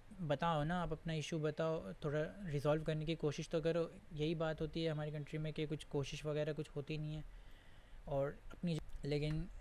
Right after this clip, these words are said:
ये directly ऐसे नतीजे पे ना आना चाहिए जिसमें आप देख रहे हो कि कितने लोगों का नुकसान हो रहा है। और वैसे ही कोविड नाइनटीन चल रहा है, मतलब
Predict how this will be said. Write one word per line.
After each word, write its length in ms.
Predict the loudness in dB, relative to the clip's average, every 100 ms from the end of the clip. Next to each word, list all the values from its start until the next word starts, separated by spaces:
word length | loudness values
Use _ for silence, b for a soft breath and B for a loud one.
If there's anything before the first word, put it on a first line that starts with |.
| -2
ये 180 | 0
directly 480 | 4 4 4 2 2
ऐसे 180 | 2 2
नतीजे 380 | 0 2 2 2
पे 120 | 2
ना 180 | 2 2
आना 160 | 0
चाहिए 280 | 0 2 2
जिसमें 320 | 2 -2 0
आप 100 | 0
देख 280 | 4 4 4
रहे 100 | 2
हो 60 | 2
कि 100 | 0
कितने 280 | -2 0 2
लोगों 260 | 2 2
का 100 | 2
नुकसान 420 | -2 -2 0 0
हो 100 | 2
रहा 120 | 2 0
है। 120 | -2 B B B B B B -12 -12 -10 -8 -8 -8 -4 2
और 240 | 2 2 -4 -14 -16 0
वैसे 220 | 0 4
ही 60 | 4
कोविड 320 | 8 8 8
नाइनटीन 380 | 6 4 4 4
चल 180 | 4 4
रहा 180 | 4 4
है, 160 | 2 -6 -10 -6 -4
मतलब 300 | 0 0